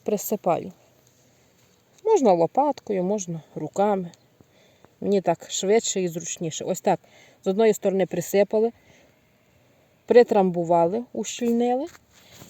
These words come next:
І трішечки ось так піднімаємо і підсипаємо з іншої сторони. Все. Дуже швидко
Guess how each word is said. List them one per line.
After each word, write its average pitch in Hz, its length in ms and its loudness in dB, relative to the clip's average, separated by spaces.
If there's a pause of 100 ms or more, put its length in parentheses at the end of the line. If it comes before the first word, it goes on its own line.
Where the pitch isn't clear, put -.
(180)
І 233 120 0
трішечки 240 880 -2 (1000)
ось 196 140 -4
так 214 180 4
піднімаємо 233 760 2
і 214 80 -2
підсипаємо 220 800 2
з 190 100 -4
іншої 170 380 0
сторони. 160 480 -8 (1040)
Все. 196 240 4 (1500)
Дуже 233 360 2
швидко 220 640 0